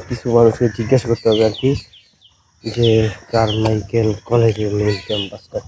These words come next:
কোন দিকে। এই কারণে আমি সকালবেলা অনেক পছন্দ করি,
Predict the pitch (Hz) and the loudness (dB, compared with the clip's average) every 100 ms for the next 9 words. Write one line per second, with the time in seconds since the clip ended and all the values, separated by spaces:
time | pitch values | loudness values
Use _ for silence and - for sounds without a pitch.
0 | - 117 107 95 101 - - - _ _ | -4 -2 -2 -4 -14 -18 -18 -18 _ _
1 | _ _ - - _ - - - _ _ | _ _ -20 -20 _ -16 -16 -16 _ _
2 | - - _ _ - _ _ _ - _ | -20 -20 _ _ -20 _ _ _ -20 _
3 | _ _ _ _ - _ _ _ _ _ | _ _ _ _ -20 _ _ _ _ _
4 | _ _ _ _ _ _ - - 135 123 | _ _ _ _ _ _ -6 0 2 4
5 | 139 131 127 123 - 117 120 117 117 113 | 4 6 4 2 0 2 4 4 4 2
6 | 117 110 - 113 104 95 98 | 0 -2 -2 -2 -2 -8 -18